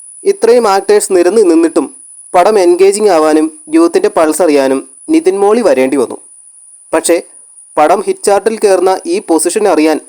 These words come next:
ഒന്നേ മുക്കാൽ മണിക്കൂർ വെയിറ്റ് ചെയ്യണം. അതങ്ങനെയേ വരൂ. ആ പൊട്ടെന്നെടുത്ത് നിന്റെ നെറ്റിയിൽ കുത്തിയാൽ ബോയ്സ് നിന്റെ പിന്നിൽ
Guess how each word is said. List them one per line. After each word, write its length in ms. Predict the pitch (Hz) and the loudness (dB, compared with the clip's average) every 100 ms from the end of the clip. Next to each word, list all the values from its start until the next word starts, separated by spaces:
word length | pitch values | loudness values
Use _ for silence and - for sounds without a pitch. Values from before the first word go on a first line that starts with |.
| _ _ 165 | _ _ -2
ഒന്നേ 200 | 175 196 | 0 0
മുക്കാൽ 240 | 208 240 240 | 0 0 0
മണിക്കൂർ 280 | 208 320 349 - 151 | 0 0 -2 -2 0
വെയിറ്റ് 280 | 151 151 | 0 0
ചെയ്യണം. 240 | 175 120 113 - _ _ _ _ _ _ - | 0 0 -4 -12 _ _ _ _ _ _ -2
അതങ്ങനെയേ 580 | 131 170 175 190 233 240 | 0 2 2 2 2 2
വരൂ. 200 | 208 214 - - _ - _ - - | 2 0 -6 -10 _ -20 _ -14 -2
ആ 100 | 190 226 | 0 2
പൊട്ടെന്നെടുത്ത് 600 | 208 202 247 226 208 190 190 - 170 | 0 0 0 0 2 0 0 -4 -4
നിന്റെ 160 | 170 175 | 0 0
നെറ്റിയിൽ 300 | 165 170 202 160 | 0 2 0 0
കുത്തിയാൽ 300 | 143 151 131 - - 147 | 0 0 0 -6 -14 -2
ബോയ്സ് 300 | 156 175 - | 0 0 0
നിന്റെ 180 | 165 165 | 0 0
പിന്നിൽ 200 | 156 151 | 0 -2